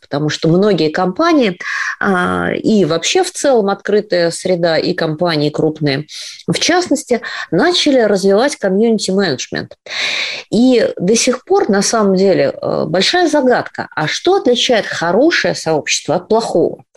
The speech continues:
Ну, вроде бы плюс-минус, мы все стараемся строить их по одним и тем же законам. Но где-то, э, вот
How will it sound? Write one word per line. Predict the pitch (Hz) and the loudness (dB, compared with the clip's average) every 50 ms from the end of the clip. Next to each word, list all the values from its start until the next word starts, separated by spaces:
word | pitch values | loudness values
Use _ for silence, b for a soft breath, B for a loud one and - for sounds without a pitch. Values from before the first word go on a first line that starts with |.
| B B B B B B | B B B B B B
Ну, | - 311 185 170 | 0 0 2 2
вроде | 165 165 208 262 311 165 175 | 2 2 2 2 4 2 2
бы | 151 160 151 | 0 0 -4
плюс-минус, | 156 - 190 214 - - - 359 415 403 330 220 - - | -2 -2 -2 -2 -2 2 2 4 4 4 4 2 0 0
мы | 196 226 240 | 0 0 0
все | 240 - - 370 359 | 0 0 -2 -2 -2
стараемся | 359 - 202 185 208 240 254 233 - - 160 | 0 0 2 2 2 2 2 0 -2 -6 -8
строить | 143 - - 156 170 233 262 240 247 190 | -8 -4 0 2 4 4 4 2 0 -2
их | 190 - _ | -4 -4 _
по | - 151 | -2 -2
одним | 151 151 185 240 226 | 0 0 2 2 2
и | 185 | 0
тем | - - 175 175 | 2 2 0 2
же | 170 170 156 | 2 2 2
законам. | - 160 185 214 - - 180 151 131 120 131 139 _ B B B B B B B B B B B B B | 2 0 0 0 0 0 0 0 0 -2 -6 -12 _ B B B B B B B B B B B B B
Но | 170 180 240 277 262 202 - | 2 2 4 4 2 2 0
где-то, | - 151 180 170 165 196 233 269 247 - - 170 165 160 151 - _ | -2 -2 -2 -2 0 2 2 2 2 0 0 -2 -2 -2 -2 -6 _
э, | - 151 151 147 135 135 | -8 -4 -2 -2 -2 0
вот | 147 156 156 | -2 -2 -4